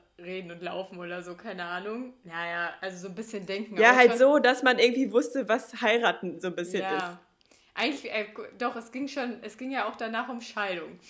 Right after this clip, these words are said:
Speaker 1: Weil
Speaker 2: <laughs>
Speaker 1: Sadie wollte halt immer Mama heiraten und das war immer so sein Ding. Und wenn man dann irgendwie gesagt hatte, „Sadie,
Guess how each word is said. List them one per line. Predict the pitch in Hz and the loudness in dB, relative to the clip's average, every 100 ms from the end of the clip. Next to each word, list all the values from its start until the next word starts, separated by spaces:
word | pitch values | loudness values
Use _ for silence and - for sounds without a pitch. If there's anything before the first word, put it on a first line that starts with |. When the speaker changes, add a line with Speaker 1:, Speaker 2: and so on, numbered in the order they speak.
| - - - _ | -20 -20 -20 _
Speaker 1:
Weil | 180 190 214 330 | -2 0 2 2
Speaker 2:
<laughs> | 311 302 339 349 302 302 - | 0 6 4 6 2 0 -10
Speaker 1:
Sadie | - 214 233 254 240 | -8 -4 -2 -4 -4
wollte | 208 220 254 | -4 -4 -4
halt | 220 | -8
immer | 214 190 | -6 -6
Mama | 180 214 247 254 | -4 -2 -2 -2
heiraten | 247 233 240 240 | -6 -4 -6 -8
und | 214 | -10
das | 202 - | -10 -4
war | 196 | -4
immer | 190 190 | -2 -6
so | 185 190 185 | -8 -8 -8
sein | 180 185 185 | -6 -8 -6
Ding. | 208 247 | -4 -4
Und | 214 | -4
wenn | 196 | -6
man | 190 190 | -6 -6
dann | 180 | -8
irgendwie | 190 196 175 185 | -10 -12 -14 -16
gesagt | 196 185 196 - | -10 -6 -6 -6
hatte, | 196 190 180 | -12 -12 -14
„Sadie, | 202 202 208 | -10 -8 -8